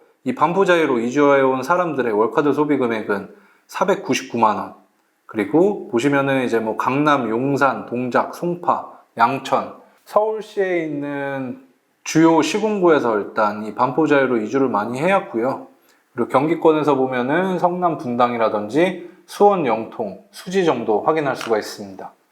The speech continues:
이 데이터를 가지고 실제 이제 이 아파트에 관심이 있는 고객들은 어느 지역에서 많이 왔는지에 대한 데이터를 확인할 수가 있는 거고요.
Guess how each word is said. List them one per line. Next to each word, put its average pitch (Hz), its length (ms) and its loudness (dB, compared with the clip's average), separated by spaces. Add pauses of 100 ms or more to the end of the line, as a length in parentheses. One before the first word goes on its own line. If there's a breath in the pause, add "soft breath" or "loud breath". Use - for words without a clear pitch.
(180)
이 175 120 2
데이터를 180 520 0
가지고 175 680 -2
실제 196 480 -2
이제 104 280 -4
이 117 440 -4
아파트에 123 800 -4 (240)
관심이 151 440 0
있는 127 300 -6
고객들은 123 640 0
어느 135 320 2
지역에서 135 560 0
많이 117 240 2
왔는지에 127 720 -2
대한 110 320 -2
데이터를 113 480 -4
확인할 165 300 0
수가 151 220 -2
있는 107 280 -6
거고요. 107 600 -2